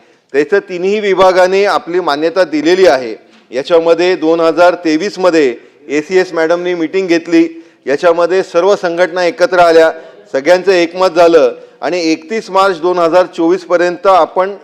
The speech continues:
शेवटचा आदेश, एक फायनल आदेश द्यावा असं ठरलं. त्याच्यामुळे अजूनही तो आदेश का निघाला नाही? आपण किती कालावधीत हे, अ, क-, कारवाई पूर्ण करणार?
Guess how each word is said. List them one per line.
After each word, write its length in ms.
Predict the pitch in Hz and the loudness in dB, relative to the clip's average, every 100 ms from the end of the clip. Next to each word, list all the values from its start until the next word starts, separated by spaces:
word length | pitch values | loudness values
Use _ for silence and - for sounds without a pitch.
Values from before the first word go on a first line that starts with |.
| _ | _
शेवटचा 540 | - 156 165 208 220 | -8 -2 -2 -2 0
आदेश, 440 | 185 165 160 117 - _ _ - | 0 0 -2 -6 -16 _ _ -18
एक 140 | 156 - | -10 -4
फायनल 300 | 151 185 180 | -2 0 0
आदेश 340 | 160 165 127 | 0 -2 0
द्यावा 340 | 147 160 135 - - - | 2 4 4 0 -12 -10
असं 200 | 127 185 | -6 -4
ठरलं. 500 | 180 170 175 165 120 - - _ | 0 0 2 2 2 -2 -20 _
त्याच्यामुळे 520 | 127 135 175 175 180 190 - | -10 -2 -2 2 2 0 -2
अजूनही 420 | 143 175 185 202 | -4 -2 -2 0
तो 60 | 196 | 2
आदेश 400 | 151 147 170 - | 2 0 -6 -4
का 140 | 160 180 | -2 -2
निघाला 360 | 180 160 147 | 0 0 0
नाही? 320 | 131 120 113 - _ _ | -4 -10 -14 -20 _ _
आपण 240 | 113 170 165 160 | -6 -6 -8 -10
किती 220 | 160 208 | -10 -2
कालावधीत 560 | 180 170 170 165 180 | 2 4 4 4 2
हे, 180 | 151 160 165 - - | 0 -2 -2 -8 -8
अ, 380 | 156 139 127 123 151 - _ | 0 2 2 0 -4 -18 _
क-, 60 | - | -6
कारवाई 560 | 131 123 135 147 160 170 | -2 0 0 2 2 0
पूर्ण 400 | - 180 214 220 | -2 -2 2 2
करणार? 460 | 180 160 139 120 | 2 0 -2 -4